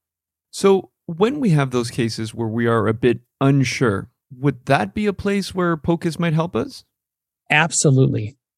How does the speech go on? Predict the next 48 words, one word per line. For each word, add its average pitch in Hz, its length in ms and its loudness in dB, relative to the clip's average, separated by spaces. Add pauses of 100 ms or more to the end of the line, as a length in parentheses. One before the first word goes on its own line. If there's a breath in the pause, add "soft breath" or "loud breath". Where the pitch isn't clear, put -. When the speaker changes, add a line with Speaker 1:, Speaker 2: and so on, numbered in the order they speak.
(360)
Speaker 2:
Now, 127 320 4 (600)
I 160 100 6
love 180 160 8
ultrasound 135 480 2
for - 100 -2
all 117 280 6
things, 123 420 0
and 113 360 0
I'd 139 120 4
be 143 80 6
remiss 139 320 6
if 139 80 0
I 135 60 2
didn't 120 220 2
say 123 260 2
that 120 180 2
ultrasound 143 460 0
is 120 80 2
still 233 240 4
slightly 160 680 2
better 120 320 0
than 117 160 -2
exam 113 360 0
alone 107 500 0
at 135 220 0
ninety-five 127 580 4
percent 117 300 -2
sensitive, 110 480 -2 (340)
eighty-five 131 480 2
percent 113 260 -2
specific. - 580 0 (840)
But 165 100 2
that 190 200 4
said, 120 340 2
in 175 120 6
the 165 80 4
cases 240 360 4
where 180 100 6
there's 139 160 4
a 117 120 2
high 180 420 0
pretest 156 460 2
probability, 113 540 2
again, 127 280 2
those 123 180 0
cases 156 320 0
where 123 120 4
it's 120 160 -2